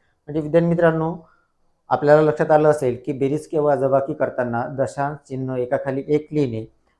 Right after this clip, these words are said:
आणि नंतर दशांश चिन्हाच्या डावीकडील संख्या आणि उजवीकडील संख्या सरळ एकाखाली एक लिहिणे, अ,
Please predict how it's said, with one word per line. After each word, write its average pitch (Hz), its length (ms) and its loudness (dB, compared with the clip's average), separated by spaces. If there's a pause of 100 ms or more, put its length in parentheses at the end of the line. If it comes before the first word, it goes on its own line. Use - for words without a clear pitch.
आणि 127 120 -10
नंतर 143 460 -4 (420)
दशांश 131 340 -4
चिन्हाच्या 139 500 -2
डावीकडील 135 800 -2
संख्या 120 440 -6
आणि 131 140 -4
उजवीकडील 147 480 -4
संख्या 113 500 -10
सरळ 139 380 -2
एकाखाली 139 580 -4
एक 156 220 -2
लिहिणे, 113 380 -4 (560)
अ, 117 80 -8